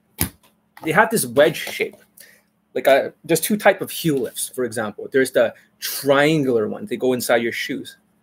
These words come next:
They usually have this sort of wedge shape. And the other one's much longer. Am I right? It looks like a triangle, but you can put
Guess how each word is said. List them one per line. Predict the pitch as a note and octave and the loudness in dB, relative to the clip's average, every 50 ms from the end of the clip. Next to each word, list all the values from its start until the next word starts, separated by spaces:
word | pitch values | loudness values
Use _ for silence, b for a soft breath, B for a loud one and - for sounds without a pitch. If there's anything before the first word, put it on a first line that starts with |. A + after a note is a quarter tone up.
| _ _ _ _ _ _ _ | _ _ _ _ _ _ _
They | C#3 C3 | -4 -2
usually | C#3+ D#3 C#3 D3 D3 C#3+ | 0 0 0 2 4 4
have | D3+ C#3 A#2+ | 4 4 4
this | C3 B2+ - - | 4 0 2 2
sort | D3 C3 B2 | 4 4 2
of | A2 G#2+ | 2 0
wedge | G#2+ A2 A#2+ C3+ C#3 - | 0 2 2 2 2 -2
shape. | - - - G#2+ - - B B B B B - | -6 -6 -6 -6 -6 -10 B B B B B -4
And | D3+ | 0
the | D3+ F#3 A#3 | 4 6 6
other | A#3+ D4 | 6 6
one's | C#4 C4 G#3 - | 4 4 2 2
much | C3 C3+ E3 D#3+ - C3+ | 2 0 0 0 -2 0
longer. | B2 B2 C3 C#3+ B2+ A2 A2 - - _ _ _ _ _ _ - | 0 0 0 0 -2 -4 -6 -8 -10 _ _ _ _ _ _ -10
Am | B2 | -8
I | A#2+ | -2
right? | A#2 A#2+ C3+ F3+ - - _ _ _ _ _ - | 2 2 2 2 2 -2 _ _ _ _ _ -6
It | C#3+ | 2
looks | D#3 G3+ G#3 | 4 4 4
like | - A#3 | 4 2
a | F#3 - | 2 0
triangle, | - - - - C#3+ C3+ C#3 F3 F3+ C#3+ B2 A#2 | 0 -6 -10 -2 0 2 4 4 2 2 0 0
but | G#2+ B2+ B2+ D#3 | 0 0 -2 -2
you | F3 | -4
can | - - - | -4 -6 -6
put | - - E3+ - | -4 -6 -6 -6